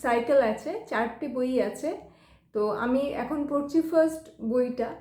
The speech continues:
আহ, এরাগান, এবং এই যে সামনে দেখতে পাচ্ছেন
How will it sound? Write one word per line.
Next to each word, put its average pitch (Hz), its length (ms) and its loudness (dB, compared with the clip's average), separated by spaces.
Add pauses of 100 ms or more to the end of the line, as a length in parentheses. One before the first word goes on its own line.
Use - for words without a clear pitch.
(560)
আহ, 214 380 -4
এরাগান, 254 500 4 (800)
এবং 240 480 2
এই 254 160 0
যে 277 120 2
সামনে 254 800 0
দেখতে 247 300 0
পাচ্ছেন 285 540 -2